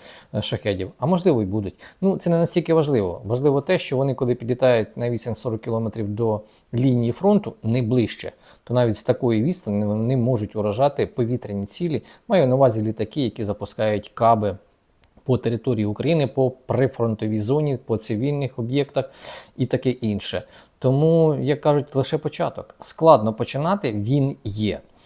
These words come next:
І для мене це дуже, ем, показовий маркер того, що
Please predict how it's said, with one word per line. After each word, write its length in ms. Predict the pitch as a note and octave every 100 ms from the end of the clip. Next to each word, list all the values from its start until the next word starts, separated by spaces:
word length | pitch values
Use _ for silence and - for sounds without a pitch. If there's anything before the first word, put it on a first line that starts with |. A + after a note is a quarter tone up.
| _ _
І 220 | C3 C3+ -
для 220 | G#2 B2
мене 280 | D#3 A3+ E3
це 200 | - A#2+
дуже, 560 | G#2 B2 D3 B2 A#2+ - B2+
ем, 500 | A2 G#2 G2+ G2+ F#2+
показовий 600 | C#3+ B2+ A2+ D#3 D#3+ B2
маркер 420 | A#2+ C3+ - G#2
того, 360 | G2 E3+ E3+ A2+
що 460 | - - A#2 A2